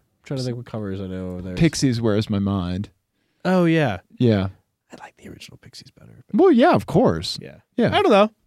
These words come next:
Speaker 2: Yeah.
Speaker 1: I didn't realize, I didn't really know you were a Placebo fan.
Speaker 2: I'm not, I, like, I'm not hugely into 'em, but I'm just, you know, familiar with 'em from the era.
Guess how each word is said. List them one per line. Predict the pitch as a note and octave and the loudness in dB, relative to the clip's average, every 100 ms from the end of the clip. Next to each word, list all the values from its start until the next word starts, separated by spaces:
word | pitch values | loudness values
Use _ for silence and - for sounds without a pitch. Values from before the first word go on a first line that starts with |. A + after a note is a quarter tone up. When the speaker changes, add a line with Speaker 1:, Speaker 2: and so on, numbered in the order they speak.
| _ _ - | _ _ -2
Speaker 2:
Yeah. | D#3 | 4
Speaker 1:
I | B3+ | 6
didn't | D4+ D4 | 6 4
realize, | C4 B3+ B3 A#3+ | 2 4 4 2
I | G#3+ | 0
didn't | B3 A3+ | 0 0
really | F#3 D#3 | -2 0
know | E3 F3 | 2 2
you | E3+ C4 | 2 2
were | C#3 | 0
a | A2 | -2
Placebo | G#2+ - F2 E2 | -8 -10 -10 -10
fan. | - - C#3+ | -10 -8 -2
Speaker 2:
I'm | B3 | 4
not, | C#4 A#3 - | 6 4 2
I, | F#3+ F#3+ | -4 2
like, | F#3+ F3 | 4 6
I'm | E3 | 6
not | D#3+ C#3 | 6 4
hugely | C3 C#3+ B2 A#2+ | 4 4 6 6
into | C3 C3 B2 | 4 6 6
'em, | A2 | 6
but | A2 A2 | 6 6
I'm | A2 | 4
just, | A2+ - B2+ | 2 2 0
you | |
know, | G#2 F#2+ | 2 2
familiar | - G#2 G2+ G2 | 2 4 4 4
with | G2 G2+ | 2 0
'em | F#2+ | -2
from | G2+ | -2
the | F#2+ - | -2 0
era. | A#2+ C#3+ E3 E3 | 2 4 6 4